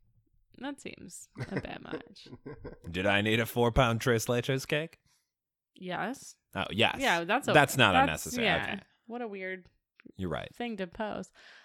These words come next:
Speaker 1: Um, no,
Speaker 3: Throw
Speaker 1: just,
Speaker 3: myself
Speaker 1: like,
Speaker 3: at the mercy of the court. I'm sorry.
Speaker 1: sometimes
Speaker 3: <laughs>
Speaker 1: people, just the way things are sometimes written or said, I'm just like, "Yeah, it's a bit much. Seems unnecessary."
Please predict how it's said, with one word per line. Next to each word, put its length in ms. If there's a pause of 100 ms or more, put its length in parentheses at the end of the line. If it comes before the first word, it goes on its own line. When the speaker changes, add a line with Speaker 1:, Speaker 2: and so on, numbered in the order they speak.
(160)
Speaker 1:
Um, 440
no, 280
Speaker 3:
Throw 140
Speaker 1:
just, 120
Speaker 3:
myself 280
Speaker 1:
like, 60
Speaker 3:
at 60
the 60
mercy 340
of 140
the 40
court. 280
I'm 100
sorry. 140
Speaker 1:
sometimes 380
Speaker 3:
<laughs> 20
Speaker 1:
people, 480 (380)
just 220
the 80
way 160
things 240
are 120
sometimes 500
written 260
or 140
said, 440 (720)
I'm 80
just 160
like, 200 (320)
"Yeah, 300 (880)
it's 180
a 60
bit 80
much. 420 (560)
Seems 200
unnecessary." 560